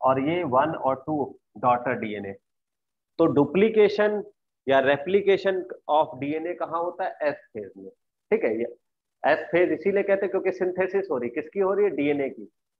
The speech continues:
As phase के बाद फिर आता है जी टू फेज,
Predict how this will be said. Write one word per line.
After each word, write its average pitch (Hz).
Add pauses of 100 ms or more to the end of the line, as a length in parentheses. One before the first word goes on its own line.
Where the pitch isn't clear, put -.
(520)
As 196
phase 202
के 202
बाद 190
फिर 185
आता 156
है 196 (600)
जी 143
टू 180
फेज, 101